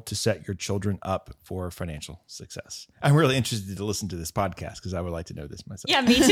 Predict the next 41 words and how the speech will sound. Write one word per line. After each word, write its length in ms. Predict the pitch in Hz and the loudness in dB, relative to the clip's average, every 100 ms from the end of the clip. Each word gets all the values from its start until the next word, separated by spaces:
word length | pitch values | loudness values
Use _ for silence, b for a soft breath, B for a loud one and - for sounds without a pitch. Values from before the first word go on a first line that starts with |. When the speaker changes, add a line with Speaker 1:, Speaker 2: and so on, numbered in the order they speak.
| 185 | 10
Speaker 2:
We're, 300 | - - - | 12 10 10
we're, 380 | 156 196 - - | 10 10 10 8
Speaker 1:
<laughs> 20 | |
Speaker 2:
Casey 280 | - - - | 8 8 8
and 160 | - 254 | 6 8
I 180 | 247 | 6
are 60 | 277 | 6
still 280 | 302 311 392 | 6 6 8
trying. 520 | - 247 214 208 - | 8 8 8 8 6
<laughs> 60 | - | 8
Speaker 1:
Right. 800 | 427 - - - - - 440 - - - - - - - B 269 B B B | 8 10 8 8 8 8 4 4 -2 -4 -12 -20 -20 -20 B -14 B B B
Oh 220 | 127 139 | 4 6
my 80 | 131 | 6
goodness. 420 | 113 117 107 90 120 | 4 2 2 0 2
Um, 520 | 127 127 123 113 104 - - | 4 6 4 2 -2 -8 0
one 160 | 127 | 2
of 60 | 160 | 4
my 120 | 147 | 4
first 280 | 113 139 131 | 4 2 2
articles, 480 | 117 120 117 113 - - - - | 0 0 4 2 2 -6 -6 -2
uh, 220 | 101 104 | 0 2
ever 200 | 123 120 | 4 4
published 380 | 104 110 104 95 | 4 4 4 0
in 60 | 98 | -2
the 100 | - | 0
A 40 | 95 | 0
J 200 | 95 85 | 0 -2
C 340 | - 90 73 | -2 -4 -6
was, 360 | 71 65 - - _ 92 | -10 -12 -14 -16 _ -16
was 160 | 80 - - _ _ _ - | -16 -16 -20 _ _ _ -12
about 380 | 85 78 - - | -6 -6 -6 -8
teaching 280 | 95 - | -6 -2
your 120 | 87 - | -4 -6
kids 560 | - 90 - - - _ - | -10 -10 -10 -12 -14 _ -12
about 240 | 90 - | -10 -10
money. 320 | 71 71 95 92 _ _ _ _ _ _ _ _ _ _ _ | -10 -12 -12 -12 _ _ _ _ _ _ _ _ _ _ _
And 340 | 104 101 104 101 | 0 2 2 2
I 80 | 104 | 2
will 160 | 120 117 | 4 4
say 320 | 123 117 110 | 4 4 4
that 380 | 104 101 98 | 4 2 2